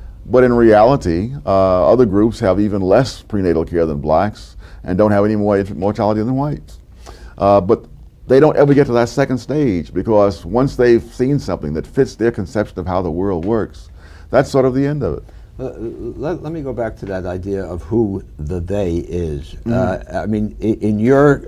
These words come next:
Speaker 2: cosmology, are these liberals? Is that what they are?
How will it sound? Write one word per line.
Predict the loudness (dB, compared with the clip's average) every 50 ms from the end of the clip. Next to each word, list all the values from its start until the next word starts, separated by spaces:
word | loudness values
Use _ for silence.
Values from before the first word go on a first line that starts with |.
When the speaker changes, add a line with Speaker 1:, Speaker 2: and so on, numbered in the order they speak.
| -10 -6
Speaker 2:
cosmology, | 0 2 2 2 4 4 4 6 6 6 6 6 4 4
are | 4 4
these | 4 2 2 2
liberals? | 2 2 4 4 2 2 2 0
Is | 0 0
that | 0 0
what | 0 0
they | 0 0 2
are? | 4 4 4 4 2 0